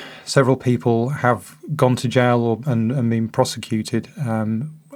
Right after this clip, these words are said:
with that manipulation, including some people I know quite well 'cause I used to work with them. Uh, so I was sitting, um, at the start of my career in investment bank trading, I was sitting a few meters away from people who,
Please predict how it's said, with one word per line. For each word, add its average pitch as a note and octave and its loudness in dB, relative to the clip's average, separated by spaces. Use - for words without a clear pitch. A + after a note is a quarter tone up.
with A#2 -2
that B2 0
manipulation, A2+ 0
including A2+ -2
some A2 -6
people A2 -4
I G#2+ 0
know G#2+ 0
quite A2+ -4
well C3 0
'cause A#2+ -2
I B2 0
used B2 -2
to C3+ 2
work D#3+ 2
with A2+ -4
them. F#2+ -10
Uh, G#2+ -4
so - -2
I A2+ 2
was A2+ -2
sitting, A2 -4
um, A2 -2
at C3+ -2
the A2 -8
start B2 2
of A2+ 0
my A2 2
career A2+ 2
in A2 0
investment B2 -2
bank B2 -2
trading, A2+ 2
I G#2+ -2
was A2+ -4
sitting - -2
a A2 -2
few A#2+ -2
meters A2 -4
away A2 0
from A2 -8
people A2+ -4
who, G#2+ -6